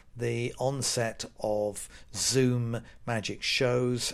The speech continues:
and magic lectures. Um, magicians have never been slow in coming forward when there's new technology that they feel can be used.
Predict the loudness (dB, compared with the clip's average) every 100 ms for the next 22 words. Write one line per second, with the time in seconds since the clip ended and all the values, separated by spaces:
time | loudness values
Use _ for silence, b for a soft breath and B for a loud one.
0 | -6 -8 -6 -6 -6 -6 -4 0 0 0
1 | -8 -8 -6 -6 -6 B B B B B
2 | B -10 -10 -8 -2 4 4 4 2 0
3 | 0 0 2 0 0 2 2 2 0 -4
4 | -4 2 4 4 4 0 -2 -4 -4 -2
5 | -6 -2 -2 -2 -2 -6 -4 -6 -6 -8
6 | -2 0 0 -6 -6 -2 2 2 0 -6
7 | -10